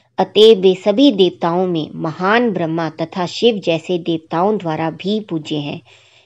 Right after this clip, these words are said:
यहाँ तक कि अपने पुरुष अवतार में भी वे सृजनशीलता के स्वामी हैं। भौतिक सृजनशीलता उनकी अध्यक्षता में कार्यशील रहती है, जिसकी पुष्टि श्रीमद् भगवत गीता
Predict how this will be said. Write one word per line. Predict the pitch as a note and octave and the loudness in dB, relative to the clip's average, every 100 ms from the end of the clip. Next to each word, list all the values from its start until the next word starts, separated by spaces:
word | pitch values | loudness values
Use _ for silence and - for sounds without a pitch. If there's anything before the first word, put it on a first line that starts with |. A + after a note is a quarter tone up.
| - | -8
यहाँ | F#3 G#3+ A3 G#3+ | 0 0 0 2
तक | C#4+ D4 | 0 0
कि | B3 - | -4 -2
अपने | F3+ G3 G#3+ | -4 -2 -2
पुरुष | G#3 G3+ G#3+ - | 0 2 2 0
अवतार | F3 E3 F3+ F3+ F#3 | -6 -4 -2 0 0
में | F3 E3+ | -2 -2
भी | E3 - G#3 G3+ | -4 -6 -4 0
वे | F3+ | 0
सृजनशीलता | E3 F#3 E3 E3+ F3 - D#3+ D#3 F#3+ | -2 -6 -6 -4 -6 -4 -4 -2 -2
के | G3 F#3 | -2 -4
स्वामी | F3 E3 D#3+ F3 G#3 | -8 -10 -6 -2 -2
हैं। | G#3 G3+ G3+ - _ _ - | -2 -4 -8 -20 _ _ -12
भौतिक | E3+ G#3+ G#3+ D4+ D4+ | 2 4 4 2 0
सृजनशीलता | - A3+ G3+ A3+ A3 G3+ F#3+ F3+ G#3+ G#3+ - | -2 -4 -2 -2 -2 -2 -2 0 0 0 -2
उनकी | F3+ F3 G#3 - | -6 -4 -6 -4
अध्यक्षता | D#3 E3 D#3 - - G#3 | -6 -6 -8 -8 -2 -2
में | G3 D#3+ - _ _ _ _ _ - | 0 -4 -8 _ _ _ _ _ 2
कार्यशील | G#3 A#3+ B3 - F#3+ | 4 6 4 2 -2
रहती | E3 D3 - D#3 | -2 -4 -4 -6
है, | D3+ - _ - _ - | -6 -10 _ -20 _ -8
जिसकी | F3 A#3 A#3+ C4 | 2 2 2 -4
पुष्टि | C4 F#3+ - G#3+ | -2 -4 -2 -4
श्रीमद् | G#3 F#3 F#3 F#3 E3 | -2 -2 0 -2 -2
भगवत | D#3+ - E3+ | -6 -4 -6
गीता | - - E3 F3+ F3+ | -8 -8 -6 -2 -4